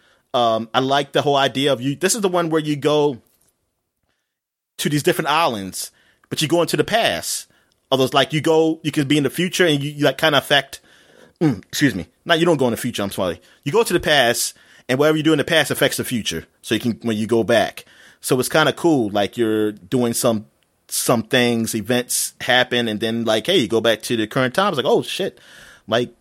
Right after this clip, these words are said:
oh, there's some people here now." Or, like, "This is a town now, and a city now." It was, it wasn't like that before. Um, it, yeah, it was, it was very cool in, like, the time travel aspect of it. I, I don't remember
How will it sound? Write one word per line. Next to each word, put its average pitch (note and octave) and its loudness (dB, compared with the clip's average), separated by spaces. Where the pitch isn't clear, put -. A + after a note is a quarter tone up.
oh, F#2+ 0
there's A2 -2
some - -2
people A#2 -2
here G2+ -2
now." F2+ -2
Or, G#2 -4
like, G#2 0
"This A2 -4
is A2 -6
a A2+ 2
town D#3 0
now, F#2 -4
and F2+ -8
a - -8
city F#3 -6
now." F#2 -4
It F#2 -8
was, - -6
it F#2 -6
wasn't B2+ 0
like A3+ -2
that G#2 2
before. F#2 -8
Um, F3 4
it, C3+ -14
yeah, G#3 0
it G3+ 2
was, G3+ -4
it G3 0
was G3 0
very G3 2
cool E3+ 0
in, C3+ -2
like, A2+ -2
the A2 -10
time C3 -2
travel F#2 -2
aspect F2+ 0
of E2 0
it. - -8
I, C3+ 0
I D#3+ 4
don't A3 0
remember D3+ -2